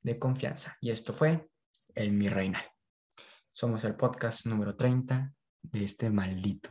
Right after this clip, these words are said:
país. Y pues bueno, recuerda seguirme en Instagram, estoy como Alejandro Holguín o Alejandro Holguín G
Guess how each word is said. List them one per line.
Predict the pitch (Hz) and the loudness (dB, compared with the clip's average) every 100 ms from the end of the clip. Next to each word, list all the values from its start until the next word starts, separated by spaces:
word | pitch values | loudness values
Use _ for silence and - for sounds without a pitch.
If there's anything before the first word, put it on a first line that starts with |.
| - | -4
país. | - - - - - - - - - - | -2 -2 -2 -6 -6 -14 -18 -16 -8 -2
Y | - | 0
pues | - 104 107 | 2 2 6
bueno, | 151 190 214 - _ - | 6 6 2 -2 _ -6
recuerda | - 113 110 | 2 4 4
seguirme | 107 104 110 104 98 92 | 4 4 4 4 2 0
en | 127 135 | 4 8
Instagram, | 160 170 - 180 185 | 8 6 2 2 4
estoy | 131 - 123 | 2 0 -4
como | - 110 104 | -2 -2 -2
Alejandro | 98 98 123 131 135 143 - _ _ | -4 -4 0 0 0 -2 -8 _ _
Holguín | - 170 156 107 98 101 - | 4 6 6 4 2 0 2
o | 127 | 4
Alejandro | 107 - 117 123 139 | 4 4 2 2 2
Holguín | 113 107 98 | 2 4 2
G | 95 147 | 2 -2